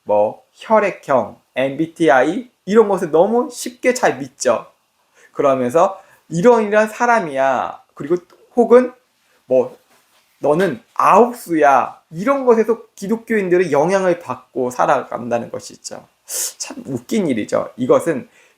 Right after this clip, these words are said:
기복주의와 성장주의, 그리고 무속주의가 결합되면서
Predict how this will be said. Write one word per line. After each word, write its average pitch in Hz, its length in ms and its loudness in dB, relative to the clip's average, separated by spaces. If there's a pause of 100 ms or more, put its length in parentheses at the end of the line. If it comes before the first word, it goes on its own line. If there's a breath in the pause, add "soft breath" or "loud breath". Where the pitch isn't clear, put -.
(100)
기복주의와 160 1200 2
성장주의, 139 1080 -8
그리고 101 600 -10 (340)
무속주의가 139 840 -2
결합되면서 110 1040 -4